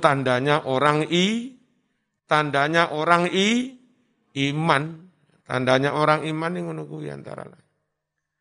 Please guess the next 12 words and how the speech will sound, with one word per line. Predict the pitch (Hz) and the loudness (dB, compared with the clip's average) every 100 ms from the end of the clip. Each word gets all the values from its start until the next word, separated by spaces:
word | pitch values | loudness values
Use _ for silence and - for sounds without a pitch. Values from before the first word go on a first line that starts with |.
| _ _ _ _ _ _ _ _ _ _ - | _ _ _ _ _ _ _ _ _ _ -12
Ora | 117 127 131 | -4 0 0
apa, | 123 165 196 | 2 2 4
Mas, | 165 135 - - | 4 0 -4 -6
mau | 135 | -4
kampleng? | 120 131 135 139 131 117 117 | 2 2 2 0 -2 -2 -2
Lah, | 123 | 2
ngamplengi | 135 151 175 175 190 226 | 4 4 2 2 2 0
ya | 139 | 0
tak | 113 - | -2 0
kampleng | 123 151 143 131 117 | 0 0 -2 -2 -2
aja | 117 120 | -6 -6
ngono. | 139 147 | -8 -12